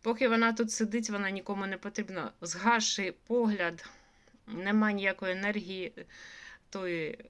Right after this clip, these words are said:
яка запалює просто. Тому і так. Ну і треба, звичайно, ходити до церкви,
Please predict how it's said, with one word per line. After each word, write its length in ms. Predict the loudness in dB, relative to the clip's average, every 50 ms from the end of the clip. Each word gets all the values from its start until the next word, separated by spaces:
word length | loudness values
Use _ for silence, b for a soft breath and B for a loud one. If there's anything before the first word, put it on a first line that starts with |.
| -16 -8
яка 540 | -8 -8 -6 -6 -4 -2 -2 -2 -2 -4 -6 B B B B B B B B B B B B B _ _ _ _ _ _ _ _ _ _ _ _ -20 _ _ -20 _ _ -14
запалює 680 | -12 -6 -4 -4 -4 -2 -2 0 0 2 0 0 -2 -4
просто. 500 | -6 -8 -10 -8 -8 -10 -12 -12 -14 -14 B B B B B B B B B B B B B B B B _ _ _ _ _ _ _ _ _ _ -12
Тому 340 | -10 -10 -8 -6 -4 -6
і 40 | -6
так. 400 | -6 -6 -4 -4 -4 -6 _ -20 -20 B B B B B B B B B -20 _ -20 _ _ _ _ _ _ _ _ _ -12 -2
Ну 300 | 0 0 2 2 2 2
і 440 | 2 2 4 2 2 2 -2 -6 -10 _ -6
треба, 440 | -2 -2 -2 -2 -2 -4 -4 -4 B B B B B B B B B B
звичайно, 840 | -16 -12 -10 -8 -6 0 2 2 2 2 0 -2 -2 -2 -4 -4 -6 B B B B B B B B B B B _ _ _ _ _ _
ходити 640 | _ -8 -6 -2 -2 -2 -2 0 -2 -2 -2 -2 -4 B B B B B B B B B B -10
до 80 | -10 -8
церкви, 720 | 2 4 6 6 6 4 2 -4 -4 -2 -2 -2 -2